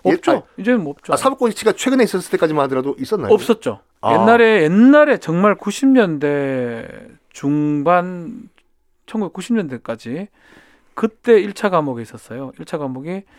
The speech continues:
Speaker 2: 헌법, 민법, 형법, 문화사, 한국사, 경제학 개론, 뭐
Speaker 1: 경제학까지 공부를 해야
Speaker 2: 그런
Speaker 1: 된다고?
Speaker 2: 것도 있었어요. 예. 선택 과목, 법철학 뭐 이런 것까지 시험
Speaker 1: 우와.
Speaker 2: 쳤었어요. 여덟
Speaker 1: 거-,
Speaker 2: 과목.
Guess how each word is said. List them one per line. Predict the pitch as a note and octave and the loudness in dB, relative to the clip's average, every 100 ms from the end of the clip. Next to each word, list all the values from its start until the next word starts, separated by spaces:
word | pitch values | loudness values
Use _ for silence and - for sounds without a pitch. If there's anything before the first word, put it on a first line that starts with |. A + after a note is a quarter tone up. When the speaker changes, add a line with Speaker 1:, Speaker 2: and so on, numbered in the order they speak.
| _ _ - | _ _ -4
Speaker 2:
헌법, | G#3 F#3 F3 | -4 0 -2
민법, | E3+ E3+ D#3 | -2 -6 -4
형법, | G#3+ A3+ - A3+ A#3+ _ _ _ _ _ _ _ _ _ _ - | -2 -2 0 -2 -2 _ _ _ _ _ _ _ _ _ _ -6
문화사, | C#3 E3 G#3+ G3+ G#3 A3 G#3+ | -2 2 2 2 2 2 -2
한국사, | - A#3 A3+ A3+ G#3+ - - A3 A#3+ B3+ _ _ _ _ _ _ _ - | -6 -4 -2 -4 -8 -8 0 2 2 -2 _ _ _ _ _ _ _ -4
경제학 | C#3 D#3 D#3+ A#3+ - | -2 0 4 2 2
개론, | D#3 D3+ F#3+ A3 A3 _ _ _ _ _ _ _ _ _ _ _ - | -2 0 0 0 -6 _ _ _ _ _ _ _ _ _ _ _ -14
뭐 | B2+ | -6
Speaker 1:
경제학까지 | C3 C3+ B3+ D4 F#3+ | -4 2 0 0 -4
공부를 | C#3+ A#2+ A#2+ | -2 -4 -4
해야 | G2+ | -6
Speaker 2:
그런 | G2 | -6
Speaker 1:
된다고? | F3 F3 C3+ | -6 -6 -10
Speaker 2:
것도 | A#2+ | -14
있었어요. | A2 _ - A2+ | -20 _ -20 -20
예. | G#2+ G#2+ _ _ | -20 -20 _ _
선택 | G3+ F#3 G3 | -12 -8 -6
과목, | D#3+ C#3+ C3+ | -4 -6 -4
법철학 | C#3 - - F3+ D3 | -8 -6 -8 -8 -8
뭐 | B2+ | -16
이런 | B2+ | -18
것까지 | A#2+ A2 A2+ A2+ | -18 -20 -20 -16
시험 | G2 F#2+ | -6 -4
Speaker 1:
우와. | F2+ | -4
Speaker 2:
쳤었어요. | - - - D3 | -6 -14 0 0
여덟 | C#3+ | 0
Speaker 1:
거-, | - | -8
Speaker 2:
과목. | G#2 | -16